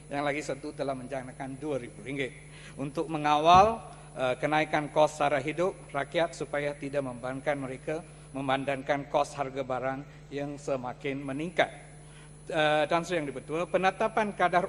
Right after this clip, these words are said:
upar wajar ditentukan, satu, oleh kuasa pasaran, iaitu market forces,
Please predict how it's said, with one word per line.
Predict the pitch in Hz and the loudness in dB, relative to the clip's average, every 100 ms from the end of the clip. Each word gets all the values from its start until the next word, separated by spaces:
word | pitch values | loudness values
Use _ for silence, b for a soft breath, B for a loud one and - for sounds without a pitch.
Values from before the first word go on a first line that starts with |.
| 180 | -2
upar | 180 202 165 135 117 123 | 2 6 6 4 -6 -6
wajar | 147 156 160 | -4 0 -2
ditentukan, | 156 135 139 135 151 151 175 226 - B B B | -2 -8 -8 -6 -4 2 2 2 -8 B B B
satu, | - 147 196 180 | -4 0 0 0
oleh | 151 139 | 0 0
kuasa | 156 147 170 151 151 | 0 0 0 0 -2
pasaran, | 135 - 156 156 170 | -4 0 0 0 -2
iaitu | 147 - 131 | -6 -6 -8
market | 147 151 160 - | -6 -8 -8 -4
forces, | 170 160 240 262 - | -2 0 -2 -4 -6